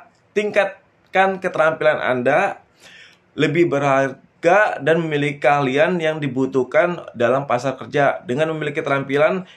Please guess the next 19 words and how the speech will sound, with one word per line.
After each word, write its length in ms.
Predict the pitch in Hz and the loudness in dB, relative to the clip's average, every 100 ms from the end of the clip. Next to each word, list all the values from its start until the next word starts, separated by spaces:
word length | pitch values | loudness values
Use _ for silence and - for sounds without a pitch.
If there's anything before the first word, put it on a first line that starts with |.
| - | -6
yang 160 | 127 123 | -2 2
baik, 480 | 117 131 175 - _ _ | 4 4 2 -4 _ _
Anda 560 | - 147 165 202 - - _ _ | -4 0 2 2 0 -8 _ _
dapat 380 | - 143 196 175 | 0 2 2 0
meningkatkan 640 | 180 170 165 165 175 180 170 | -2 2 2 2 2 2 0
nilai 500 | 160 165 165 139 - | 2 4 2 -2 -4
diri 320 | 139 143 139 | 0 2 2
Anda 380 | 139 143 165 143 | 0 0 0 0
di 100 | 147 | -4
pasar 400 | - 131 139 143 | 0 0 0 -6
kerja 240 | 127 160 | -4 -2
dengan 240 | 151 139 | -2 -6
memperoleh 300 | 131 139 156 | -2 0 0
penghasilan 500 | 156 139 - 160 147 135 | 0 -2 0 0 -2 -2
yang 180 | 156 156 | -2 -2
lebih 480 | 139 135 160 139 - _ - | -6 -4 -6 -6 -16 _ -4
besar. 640 | 110 - 143 131 113 101 - | -4 0 2 2 0 -4 -4
Yang 240 | 120 120 | -4 -2
kelima, 300 | 131 135 139 | 0 0 0